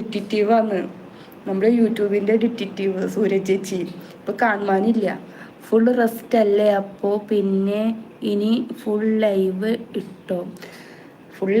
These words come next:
ലൈവ് ഇടണമെന്നുണ്ട്, പക്ഷെ ഹെൽത്ത് ഓക്കെ ആവണം. ഇപ്പൊ ഞാൻ കുറച്ച് ദിവസം കഴിഞ്ഞിട്ട് ഗ്യാപ്പിട്ട് ഗ്യാപ്പിട്ട്.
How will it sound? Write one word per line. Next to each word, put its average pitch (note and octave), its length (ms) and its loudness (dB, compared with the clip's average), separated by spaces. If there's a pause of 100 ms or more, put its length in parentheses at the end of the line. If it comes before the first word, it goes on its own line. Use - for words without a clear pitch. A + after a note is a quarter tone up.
ലൈവ് A3 280 2
ഇടണമെന്നുണ്ട്, G#3 720 2
പക്ഷെ G#3+ 260 -4 (140)
ഹെൽത്ത് G#3 400 0 (140)
ഓക്കെ G#3+ 340 -2
ആവണം. F#3 400 0 (400)
ഇപ്പൊ - 220 -8
ഞാൻ A#3 200 2
കുറച്ച് - 420 -2
ദിവസം A#3+ 300 2
കഴിഞ്ഞിട്ട് A3+ 420 0 (120)
ഗ്യാപ്പിട്ട് G3 480 -2
ഗ്യാപ്പിട്ട്. G#3 560 -2